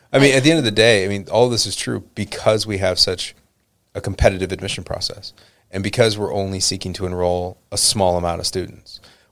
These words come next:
We're not a public institution. We're a private institution. We're only seeking to enroll four hundred ten first-year students every single year.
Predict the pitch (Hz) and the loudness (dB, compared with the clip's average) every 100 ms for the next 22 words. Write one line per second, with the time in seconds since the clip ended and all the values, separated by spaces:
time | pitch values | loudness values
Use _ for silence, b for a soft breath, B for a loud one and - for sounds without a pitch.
0 | - 101 90 90 98 - 110 110 107 117 | -6 -4 0 0 2 0 0 -4 -8 -8
1 | 95 87 95 104 _ _ _ _ 101 90 | -10 -10 -12 -16 _ _ _ _ -10 -2
2 | 92 85 92 101 - 95 90 92 87 92 | 2 2 0 -6 -6 -8 -8 -8 -4 -2
3 | 95 101 107 95 98 95 95 92 - 95 | -2 -2 -6 -8 -8 -6 -4 -4 -4 -6
4 | 92 95 95 98 95 - 92 - 98 - | -4 -6 -6 -6 -8 -8 -8 -8 -10 -8
5 | 92 92 85 95 - 107 120 78 85 | -8 -8 -8 -4 -4 -4 -8 -8 -8